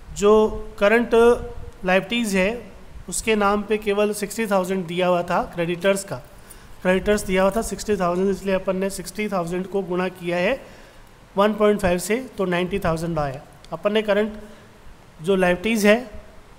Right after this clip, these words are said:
वो केवल क्रेडिटर्स है और क्रेडिटर्स जो है वो केवल साठ हज़ार रुपये हैं, इसलिए अपन ने करंट एसेट्स को कैलकुलेट करने के लिए वन पॉइंट फ़ाइव से इसको मल्टीप्लाई किया है। फिर है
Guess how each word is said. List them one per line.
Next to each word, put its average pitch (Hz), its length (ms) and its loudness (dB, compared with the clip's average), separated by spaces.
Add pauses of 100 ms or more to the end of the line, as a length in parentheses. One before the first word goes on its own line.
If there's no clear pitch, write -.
(120)
वो 196 120 6 (100)
केवल 214 420 2
क्रेडिटर्स 190 520 0
है 240 220 2 (560)
और 190 140 4
क्रेडिटर्स 190 520 2
जो 208 80 4
है 208 60 8
वो 226 160 2
केवल 208 200 2
साठ 214 280 6
हज़ार 196 200 6
रुपये 180 220 -2
हैं, 214 120 -2 (400)
इसलिए 220 260 2
अपन 220 240 4
ने 220 120 2
करंट 220 340 2
एसेट्स 196 360 0
को 220 140 0
कैलकुलेट 190 440 2
करने 170 280 0
के 170 100 -4
लिए 214 120 2
वन 190 240 0
पॉइंट 185 280 -2
फ़ाइव 156 200 -2
से 160 140 -6
इसको 196 340 2 (440)
मल्टीप्लाई 170 520 2 (480)
किया 160 240 0
है। 160 140 2 (1600)
फिर 214 160 8
है 214 100 8